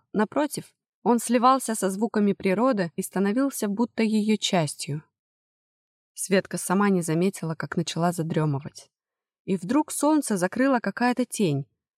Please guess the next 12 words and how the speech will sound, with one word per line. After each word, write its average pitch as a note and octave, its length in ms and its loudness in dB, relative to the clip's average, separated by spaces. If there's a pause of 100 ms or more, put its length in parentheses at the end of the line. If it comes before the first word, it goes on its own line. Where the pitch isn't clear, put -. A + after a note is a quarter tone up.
(320)
Девушка E3 480 2
подняла D3+ 380 0
голову, F3 480 -2 (380)
но G#3 120 4
из-за G#3 260 2
яркого G#3+ 480 2
света, C4 420 0
проникающего F#3 840 0
даже F3 260 -2
сквозь F#3 300 -4
солнцезащитные F#3 960 -2
очки, B3+ 380 -2